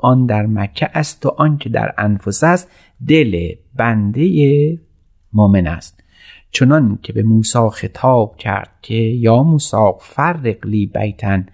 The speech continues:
حتی اسکنه. موسی گفت: خداوندا، تو از جا و مکان منزهی، تو را خانه کجا باشد و کدام خانه لایق تو باشد؟ خداوند فرمود: لا یسعنی ارضی ولا سماعی و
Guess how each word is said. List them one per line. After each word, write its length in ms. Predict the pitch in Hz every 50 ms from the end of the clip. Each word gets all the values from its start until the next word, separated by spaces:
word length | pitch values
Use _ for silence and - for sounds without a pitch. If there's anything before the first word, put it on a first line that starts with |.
| _ _ _ _ _
حتی 720 | _ - 151 180 185 - _ - 143 135 135 131 131 135 127 - _ _ _ _ - -
اسکنه. 800 | 113 110 110 - - - - - - - 117 110 101 92 80 - - 80 78 95
موسی 260 | 107 110 107 - -
گفت: 440 | 123 120 120 123 123 117 110 - -
خداوندا، 720 | - - 101 101 101 98 101 120 139 156 156 123 98 - _ _ _ _ _ _ -
تو 160 | - - -
از 240 | - 117 113 101 98
جا 240 | 110 113 123 139 143
و 120 | 127 120
مکان 360 | 117 113 98 98 - - 131 135
منزهی، 800 | 123 107 104 98 92 92 90 110 123 135 160 175 170 127 110 _ _ _ _ _ _ _ _ _ _
تو 140 | - - 175
را 160 | 185 185 170
خانه 360 | 160 - - 127 120 135 170
کجا 420 | 170 - - 131 117 127 160 190 190
باشد 420 | 151 123 98 - - - 90 90 - _ - _ _ _ _ -
و 80 | 117 - -
کدام 460 | - 131 120 147 160 175 156 135 120
خانه 340 | - - 113 110 101 104 104
لایق 460 | 104 104 101 98 95 104 98 - 95
تو 160 | 95 - 107
باشد؟ 380 | 101 95 92 90 - 104 85 - _ _ _ _ _ _ _ _
خداوند 580 | _ - - 123 117 110 110 101 113 113 113 107
فرمود: 520 | - - 110 104 98 101 110 117 120 117 _ _ _ _ _ _ -
لا 340 | 117 117 117 113 123 147 170
یسعنی 760 | 180 175 156 - - - - 123 - - 107 101 98 101 - -
ارضی 560 | 101 104 104 98 95 92 98 98 101 92 95
ولا 340 | 98 98 98 104 110 104 95
سماعی 840 | 95 - - - 104 101 104 107 104 101 - - - - 101 92 98 110
و 80 | 95